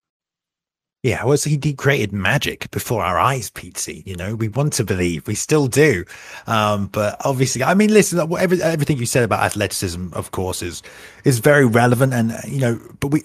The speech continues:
we see a reinvention of a lot of people. I will say mainly at heavyweight this happens, where people are able to adapt and, and reinvent their styles to, to, you know, counter the, the, those weaknesses that they develop. You know, Overeem's done it a lot. J D S has done it a lot.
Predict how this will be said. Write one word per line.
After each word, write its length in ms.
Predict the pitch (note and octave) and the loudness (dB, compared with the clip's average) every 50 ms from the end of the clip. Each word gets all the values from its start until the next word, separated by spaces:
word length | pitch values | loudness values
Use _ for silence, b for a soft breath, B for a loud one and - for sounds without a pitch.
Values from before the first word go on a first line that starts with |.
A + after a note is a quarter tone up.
| - B2 | 0 2
we 140 | C#3+ D#3 | 2 4
see 240 | C3 - - A3 G#3 | 4 4 4 4 6
a 80 | F#3 D#3 | 4 4
reinvention 1000 | C#3 C3+ D3+ D#3 D3+ D3+ D3 D3 C3+ B2+ C3 A#2 B2 A#2 A#2+ C3+ - - C3+ | 4 6 6 6 6 6 6 4 2 2 0 2 2 2 2 0 -4 -4 -4
of 100 | C3+ A2 | -2 -2
a 40 | A2+ | -2
lot 200 | A2+ A2+ B2 C3 | 0 0 -2 -2
of 80 | B2 - | -4 -6
people. 400 | - B2+ A2 G2 - A2+ G#2+ - - | -6 -8 -8 -6 -6 -8 -8 -6 -4
I 60 | D3 | -2
will 180 | D3+ D#3+ F#3+ G3 | 0 0 0 0
say 400 | F#3 - - E3+ D3+ D3 C#3 - _ _ _ _ _ - | 0 -2 -2 -2 -2 -2 -4 -6 _ _ _ _ _ -6
mainly 560 | A#2 A#2+ B2 B2 B2+ D3 E3 E3+ E3 D3+ C3 | -2 0 2 2 2 2 2 2 2 2 2
at 100 | A#2+ - | 0 -2
heavyweight 560 | - - C3 C3+ C3+ E3+ E3 E3 E3 D#3+ - | -2 2 2 6 6 6 6 6 4 2 2
this 180 | D3+ D#3 C#3+ - | 2 0 0 0
happens, 520 | D3+ D3 C#3+ - E3+ E3 E3+ E3 D#3 - b b b b b | -2 -4 -2 -2 0 0 0 0 -4 -6 b b b b b
where 120 | b B2 | b -2
people 300 | A#2 - D3 C3+ - C3 | -2 0 -2 -2 0 0
are 60 | B2 A2+ | -2 0
able 240 | B2+ C3 A#2+ B2 | -2 -2 -2 -2
to 240 | G#2+ - B2 A2+ A2 | -4 -2 -4 -4 -4
adapt 420 | G#2 G2 - A2+ G#2 B2 C3+ C#3 - | -4 -4 0 0 0 0 0 -2 -4
and, 160 | B2+ A#2 - | -4 -4 -4
and 220 | - A#2+ A2 G#2 | -4 -4 -4 -2
reinvent 540 | G2+ A#2 A#2+ A#2+ A2+ A2+ G2+ A#2 A2 A2 G2 | -2 -2 -2 0 -2 -2 -2 -2 -4 -4 -4
their 180 | G#2 G2+ G2 - | -4 -4 -4 -4
styles 640 | - - - - A2 A2+ B2 C3 C#3 C#3+ D3 C3+ - | -6 -4 0 0 2 2 4 2 2 2 2 0 -2
to, 280 | - - A2 G#2 G2+ G2 | -2 -2 -2 -2 -4 -4
to, 180 | - - A2+ | -6 -4 -4
you 200 | G2+ G2 G#2+ A#2 | -4 -4 -4 -4
know, 200 | A2 F2+ F2+ F#2 F#2+ B B B B B B B B - | -4 -4 -4 -6 -8 B B B B B B B B -8
counter 440 | - - F#3 G3+ A#3 A3+ - D3 A#2 | -2 0 2 2 2 2 2 0 0
the, 120 | G2 G#2+ | 0 -2
the, 200 | G2 A#2+ B2 A#2+ | -4 -4 -4 -4
those 220 | G2 A2 G#2+ G#2 G#2+ | -2 -2 -2 -2 0
weaknesses 520 | G2 A2 A2+ A2+ G#2+ G2+ - - G2 E2 | 0 0 0 0 -2 -4 -4 -4 -4 -4
that 120 | G2 - | -6 -4
they 120 | - F#2+ F#2+ | -4 -4 -2
develop. 440 | - G2 E2+ F2 F2 E2 D#2+ - G#2+ | -2 -4 -2 0 -2 -2 -2 -2 -2
You 40 | |
know, 100 | F#2 F2+ | -2 -2
Overeem's 500 | - A2+ A2 G2+ G2 G#2 G#2+ G#2 G#2 F#2+ | 0 0 0 2 2 2 2 2 2 2
done 160 | - A2+ G#2 G2+ | 0 0 0 0
it 100 | F2+ G2 | 0 0
a 20 | |
lot. 220 | G#2 G#2 G2 - | 0 0 0 -2
J 180 | - - G2+ G2+ | 0 0 0 0
D 160 | F#2+ F#2+ G2+ | 2 2 2
S 180 | G#2+ A2 G#2 - | 2 2 2 0
has 120 | G#2+ F#2+ | -4 -2
done 180 | - G#2+ G#2 G2+ | -2 -2 -2 -2
it 80 | F#2+ | -2
a 60 | F#2 G2 | -2 -2
lot. 260 | G2 G2+ G#2 - | 0 0 -2 -2